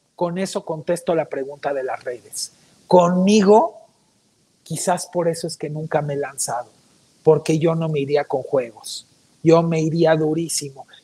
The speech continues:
y posiblemente como ciudadano me acabarían matando, seguramente acabaría como acabó Colosio.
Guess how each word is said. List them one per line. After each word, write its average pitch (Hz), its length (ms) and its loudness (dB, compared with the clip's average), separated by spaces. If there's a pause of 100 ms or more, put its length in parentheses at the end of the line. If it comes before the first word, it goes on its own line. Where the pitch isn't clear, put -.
(100)
y 120 80 0
posiblemente 190 960 -2
como 151 260 -4
ciudadano 160 560 0
me 156 140 -6
acabarían 175 560 -2
matando, 165 480 -4
seguramente 165 680 -4
acabaría 143 460 -2
como 135 220 -10
acabó 131 280 -8
Colosio. 131 540 -8